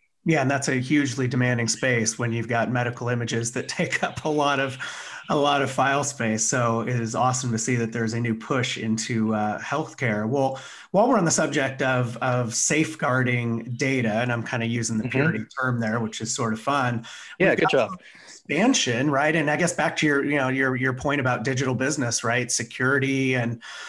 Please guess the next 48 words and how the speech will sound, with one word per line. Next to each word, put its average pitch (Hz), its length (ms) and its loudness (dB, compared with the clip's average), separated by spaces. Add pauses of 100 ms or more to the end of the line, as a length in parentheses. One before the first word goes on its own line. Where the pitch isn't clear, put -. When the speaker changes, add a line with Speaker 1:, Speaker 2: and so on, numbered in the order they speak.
(120)
Speaker 2:
Yep. 104 80 -2
Speaker 1:
compliance 156 640 0
and 139 80 2
issues 143 300 0
right 127 180 2
there. 143 180 2
Those 143 200 2
are, 139 160 0
those 139 240 0
are 127 220 2
front 147 420 -2
and 127 120 -2
center. 127 460 2
You 117 160 -2
know, 120 80 -2
we, 117 140 0
we 120 220 -2
just, 127 320 -8
we 123 260 -4
just 123 220 -4
did 147 140 -4
a 117 60 -2
survey 131 600 0 (520)
of 139 320 0
a 160 80 0
number 147 320 2
of 143 80 -2
customers 135 420 0
and 123 80 2
users 143 300 2
out 123 200 2
there, 123 200 2
and 123 100 0
not 127 180 2
surprisingly, 117 680 0
right, 110 220 0
security 113 440 -4
and 107 100 -4
compliance 113 400 -4
still 110 180 -4
comes 107 300 -4
up 117 160 -2
as 110 140 -6
the 110 40 -4
number 113 240 0
one 107 220 -4
thing. 143 320 -2
But 120 180 -2